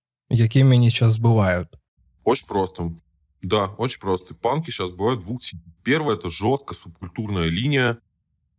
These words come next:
Speaker 2: э, которая в себя включает ряд очень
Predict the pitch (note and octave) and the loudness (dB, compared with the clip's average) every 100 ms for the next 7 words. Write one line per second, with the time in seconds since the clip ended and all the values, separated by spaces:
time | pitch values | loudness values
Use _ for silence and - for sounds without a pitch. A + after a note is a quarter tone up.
0 | _ _ _ E2 E2+ E2+ E2+ E2 G2+ G#2+ | _ _ _ -4 0 2 0 -2 -2 0
1 | G2+ F#2 F2+ _ _ _ _ - - G2+ | 0 -2 -6 _ _ _ _ -4 -2 0
2 | A#2+ G#2 - A2+ G2 - F#2 G#2 B2+ - | -2 0 -2 0 -2 -6 -4 -2 -2 -4
3 | G#2+ G#2+ - G2+ E2+ | -4 -2 -2 -4 -8